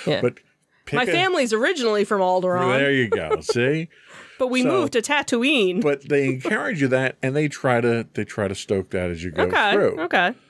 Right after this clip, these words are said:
Speaker 2: Uh, you'll get some unobtrusive history lessons while you're there from the cast members. Uh, a lot of it, a lot of it's just, uh, talked about as being ad hoc, where, uh, you'll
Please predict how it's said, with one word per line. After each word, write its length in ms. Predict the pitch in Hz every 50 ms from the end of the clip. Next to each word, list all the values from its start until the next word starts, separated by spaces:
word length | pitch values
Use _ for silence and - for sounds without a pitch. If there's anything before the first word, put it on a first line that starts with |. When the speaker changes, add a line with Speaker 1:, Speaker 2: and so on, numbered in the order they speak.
| _ _ _ _ _ _ _
Speaker 2:
Uh, 400 | 110 104 101 101 101 101 101 101
you'll 180 | 107 113 127 123
get 180 | 123 131 123 -
some 220 | - 113 110 113
unobtrusive 600 | - 110 110 113 101 - - 120 110 104 - 98 -
history 500 | - - 170 160 - - 175 170 160 160
lessons 800 | 160 160 156 156 151 - 156 151 147 143 143 139 135 127 -
while 180 | - 135 135 135
you're 160 | 139 135 135
there 220 | 131 135 135 135 131
from 140 | - 131 127
the 60 | 127
cast 360 | 127 - 147 127 127 131 - -
members. 680 | 139 127 127 123 120 131 127 127 127 123 120 - - _ - - - _ _ _
Uh, 120 | - 87 90
a 20 |
lot 300 | 92 95 107 117 123 127
of 100 | 123 120
it, 140 | 117 - -
a 40 | 123
lot 200 | 127 139 151 160
of 80 | 147
it's 160 | 139 131 - -
just, 380 | - 131 123 117 - - - 120
uh, 280 | 110 104 101 98 98 92
talked 300 | - - - 117 107 -
about 200 | 120 113 110 107
as 140 | 104 98 95
being 840 | 87 98 110 104 101 101 98 95 92 92 87 87 87 87 82 87 - _ -
ad 180 | 107 107 107 101
hoc, 360 | - - 104 87 67 - - _ _
where, 420 | 98 92 90 87 87 87 87 82 - - - - - - - - _ _ -
uh, 240 | - - 82 82 82
you'll 240 | 92 104 107 104